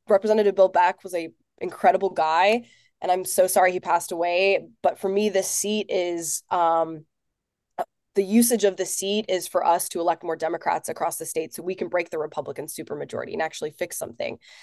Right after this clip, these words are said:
And I think for your listeners, what I'd like to say is, and I saw this, and I'm just saying this because twenty eighteen happened, I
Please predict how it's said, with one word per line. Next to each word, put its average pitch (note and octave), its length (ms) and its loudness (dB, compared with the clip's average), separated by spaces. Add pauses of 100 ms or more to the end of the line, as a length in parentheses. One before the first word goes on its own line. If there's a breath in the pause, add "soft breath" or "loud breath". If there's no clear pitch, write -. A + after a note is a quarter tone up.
(280 loud breath)
And G#3 100 6
I A3 60 6
think C#4 200 -4
for D4+ 100 2
your A#3+ 120 6
listeners, G#3 540 6
what F3+ 80 0
I'd F3 160 2
like F#3+ 180 2
to F#3+ 100 -12
say F3 360 2
is, E3 500 0
and F3 120 0
I E3+ 80 2
saw G3 280 4
this, F#3 400 6
and F#3 80 -2
I'm F3 100 0
just F#3 220 -4
saying G#3+ 260 6
this E3+ 200 2
because E3 560 -4 (1000 soft breath)
twenty G#3+ 260 6
eighteen A#3 220 4
happened, F3 540 0 (120)
I F3 720 4